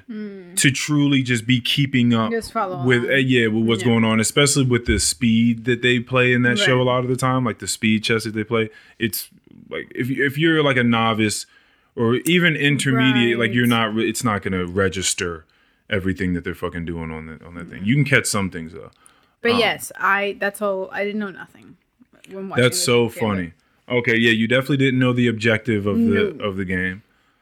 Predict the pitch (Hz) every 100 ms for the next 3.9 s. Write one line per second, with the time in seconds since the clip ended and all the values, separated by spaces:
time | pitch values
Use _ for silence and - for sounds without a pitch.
0 | - 226 294 349 311 233 - 254 226 220
1 | 208 208 208 - 214 190 120 208 190 185
2 | 208 240 262 - 226 214 202 226 214 208
3 | 220 214 196 208 196 185 120 110 87